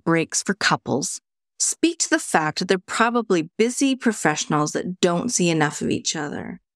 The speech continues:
Then tell them that the solution is to book to stay with you so they can reconnect with each other. Or perhaps you run a back to nature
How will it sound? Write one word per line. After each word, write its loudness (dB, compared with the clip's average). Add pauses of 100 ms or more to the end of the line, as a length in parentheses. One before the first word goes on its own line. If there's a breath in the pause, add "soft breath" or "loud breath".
(260)
Then 2
tell 0
them 2
that 0
the 0
solution 2
is 0
to 2
book -2
to -2
stay 2
with 0
you 0
so 2
they 2
can 0
reconnect 0
with -4
each 0
other. 0 (600)
Or 4
perhaps 0
you 4
run 2
a 2
back 0
to 2
nature 2